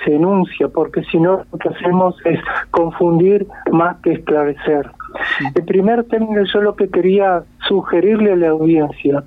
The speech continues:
Speaker 1: es que esta experiencia, que es única en el planeta, sea documentada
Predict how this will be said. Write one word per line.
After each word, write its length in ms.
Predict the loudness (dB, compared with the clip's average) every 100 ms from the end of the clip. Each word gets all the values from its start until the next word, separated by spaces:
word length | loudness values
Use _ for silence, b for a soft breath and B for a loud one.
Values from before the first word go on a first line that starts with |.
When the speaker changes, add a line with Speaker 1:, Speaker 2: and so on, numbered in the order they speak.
| -10 -10 B B B
Speaker 1:
es 120 | 0
que 160 | 2 0
esta 200 | 0 -2
experiencia, 840 | 0 0 2 2 2 2 0 -2 2
que 100 | -2
es 180 | 0
única 560 | 0 2 0 -2 -2 -4 -8 -20 -20 -20 -4
en 100 | 0
el 140 | 2
planeta, 640 | 2 0 2 0 0 -2 -4 -6 -20 -20 B B B 0
sea 220 | 2 2
documentada 1080 | 2 0 2 2 2 0 0 2 2 2 -2